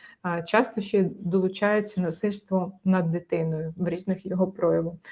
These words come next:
Є адвокати, які не беруть і не ведуть такі справи. Я також не веду ці справи, стикнулася з ними, зрозуміла, що я не можу змінити людину, яка хоче бути жертвою і провокує іншу сторону.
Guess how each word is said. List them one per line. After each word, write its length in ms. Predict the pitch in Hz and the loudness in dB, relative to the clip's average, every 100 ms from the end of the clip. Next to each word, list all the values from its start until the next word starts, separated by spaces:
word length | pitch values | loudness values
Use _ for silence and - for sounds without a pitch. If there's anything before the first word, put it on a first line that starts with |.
| - - | -20 0
Є 140 | 202 262 | 6 8
адвокати, 540 | 226 214 208 208 202 | 8 6 4 2 4
які 480 | 196 190 190 220 214 | 2 2 -2 -2 0
не 280 | 196 196 214 | 4 4 4
беруть 420 | 190 196 240 - | 2 2 0 2
і 40 | |
не 100 | 190 | 0
ведуть 320 | 180 170 196 190 | 0 -2 -4 -6
такі 200 | 185 165 | -14 -16
справи. 500 | - 190 202 233 196 | -10 -2 0 2 0
Я 140 | 175 | -2
також 600 | 170 190 190 185 - - | -4 -4 -4 -8 -12 -14
не 220 | 175 185 | -2 0
веду 260 | 190 180 170 | 0 -2 -4
ці 180 | 165 - | -10 -20
справи, 420 | - 196 233 247 | -8 -2 0 -2
стикнулася 680 | 233 - - 202 190 190 185 | -4 -8 -4 -2 -2 -4 -6
з 80 | 175 | -2
ними, 280 | 208 208 | -2 -2
зрозуміла, 640 | 196 180 170 175 185 202 185 | -2 -4 -4 -4 -2 -2 -2
що 320 | - 185 185 - - - - | -6 -6 -6 -8 -20 -20 -10
я 120 | 190 175 | -4 0
не 120 | 180 | 2
можу 260 | 202 202 | 4 2
змінити 720 | 190 - 175 175 175 175 170 170 | 0 -4 -6 -6 -6 -6 -6 -6
людину, 460 | 175 165 180 226 190 | -8 -4 2 4 4
яка 520 | 165 160 175 175 165 | 2 -4 -4 -4 -6
хоче 380 | - 196 196 - | -2 0 0 -4
бути 300 | 165 160 170 | -6 -6 -6
жертвою 760 | 175 190 202 - 202 190 185 - | 0 0 -2 -4 0 0 0 -8
і 180 | 170 160 | -16 -10
провокує 560 | - 165 165 - 180 175 | -6 -6 -6 -4 -4 -4
іншу 260 | 165 175 | -8 -14
сторону. 520 | - 175 165 170 170 | -12 -6 -6 -6 -10